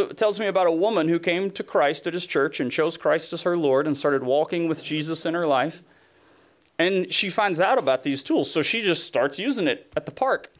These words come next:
She just goes at the park with very little training, if any, just goes to a park near her house in Florida,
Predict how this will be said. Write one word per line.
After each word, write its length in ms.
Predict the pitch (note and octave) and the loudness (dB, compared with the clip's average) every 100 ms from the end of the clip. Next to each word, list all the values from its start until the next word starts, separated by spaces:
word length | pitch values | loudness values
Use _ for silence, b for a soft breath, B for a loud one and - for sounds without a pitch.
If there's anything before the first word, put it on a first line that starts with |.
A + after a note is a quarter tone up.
| b b b b b | b b b b b
She 180 | - - | -14 -2
just 220 | E3+ - | -2 0
goes 240 | D#3 G3 G#3+ | 2 2 0
at 100 | A3+ | -6
the 60 | |
park 400 | - F3+ E3+ E3+ | 0 2 2 0
with 180 | D3 C#3 - - | -4 -4 -10 -10
very 320 | C3+ F#3 A#3 | 0 2 2
little 200 | A3+ A3 | 2 0
training, 480 | G#3+ F3 D#3+ D#3+ D#3+ | 0 0 2 0 -2
if 120 | D#3 | 0
any, 240 | F#3+ D3 | 0 0
just 280 | C3 E3 - | -2 -6 -4
goes 240 | C3+ D#3+ - | 0 0 2
to 140 | F3+ | 0
a 40 | |
park 320 | F3 G3+ F#3 D#3 | 2 0 0 -2
near 200 | E3+ F3+ | 0 2
her 180 | F3+ | 4
house 200 | F#3 F3+ | 4 0
in 100 | E3+ | -4
Florida, 360 | - G3+ F#3+ C#3+ | 0 2 4 2